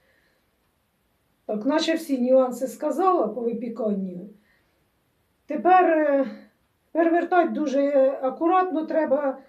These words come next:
бо трішки вони такі, вони дуже ніжні, і можуть трішки так ломатися, надломуватися. Чотири коржі із цього тіста виходить,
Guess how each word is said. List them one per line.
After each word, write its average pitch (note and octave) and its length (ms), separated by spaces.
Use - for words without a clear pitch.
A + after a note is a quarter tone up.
бо C4 140
трішки C#4+ 400
вони C#4 240
такі, - 260
вони C#4 260
дуже C4+ 300
ніжні, A#3+ 640
і C#4 500
можуть C4+ 280
трішки C4+ 380
так C4 300
ломатися, B3+ 680
надломуватися. G3 1120
Чотири F#4 420
коржі C#4 420
із B3+ 360
цього C#4 160
тіста B3+ 360
виходить, F4+ 760